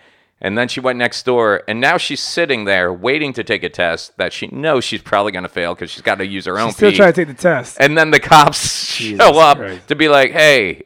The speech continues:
Speaker 1: uh, you had something to do with that container of pee?" <laughs>
Speaker 2: She's a, she's an all-star in my book.
Speaker 1: Yeah, but before I, before I heard about the, uh, you know, the urinalysis place next door, I was thinking, "Man,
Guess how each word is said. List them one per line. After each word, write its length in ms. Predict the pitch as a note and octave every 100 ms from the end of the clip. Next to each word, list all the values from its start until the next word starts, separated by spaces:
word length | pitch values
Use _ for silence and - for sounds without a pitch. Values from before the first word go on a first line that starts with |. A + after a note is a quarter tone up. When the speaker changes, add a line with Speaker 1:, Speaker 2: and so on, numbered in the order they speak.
| _
Speaker 1:
uh, 240 | F#2+ G2 G2
you 120 | G#2
had 180 | B2+ C3
something 260 | C#3 C3+ C3
to 80 | C3
do 180 | C3+ C3+
with 120 | C3+
that 120 | B2+
container 380 | B2+ - C3 C3
of 100 | A2
pee?" 180 | - D3+ C3+ - _
<laughs> 320 | - A3 F#3+
Speaker 2:
She's 160 | - D3+
a, 120 | A2+ A2+
she's 200 | - F3+
an 120 | G#2+
all-star 420 | B2 C#3 - C3 A2
in 60 |
my 200 | A2 B2+
book. 260 | G#2+ G2+ G#2+
Speaker 1:
Yeah, 400 | G#2+ G#2+ A2+ - A#2+
but 160 | F3
before 340 | E3 E3 G3 G3
I, 200 | E3 - A2+
before 320 | C#3 C#3 D#3+ D#3
I 60 |
heard 120 | C#3+ C#3
about 280 | C#3 C3+
the, 260 | C3 B2 A#2
uh, 380 | A2 G#2+ G#2+ G#2+ -
you 160 | A2
know, 260 | F#2+ F#2 F2+
the 180 | F2+ F#2
urinalysis 600 | G2+ G2 F#2+ F#2+ F2 -
place 220 | G2+ F#2
next 240 | G#2 -
door, 180 | - B2
I 80 | G#2
was 140 | G#2+
thinking, 360 | - A2 F#2 G2
"Man, 440 | B2+ A#2 D2 C2